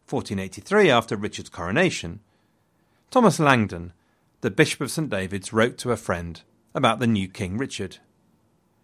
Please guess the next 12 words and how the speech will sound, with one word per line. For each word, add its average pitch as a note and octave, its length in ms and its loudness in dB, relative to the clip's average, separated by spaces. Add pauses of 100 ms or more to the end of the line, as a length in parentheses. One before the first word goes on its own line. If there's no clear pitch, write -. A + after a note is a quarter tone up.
(760)
"He A2+ 140 -2
contents B2 460 4
the A2 100 -4
people B2+ 360 4
where A#2 160 4
he A2 140 2
goes D3+ 340 6
best E3 460 4 (140)
that A2 240 -6
ever C#3+ 240 6
did A#2+ 280 -2
prince. G2 480 -4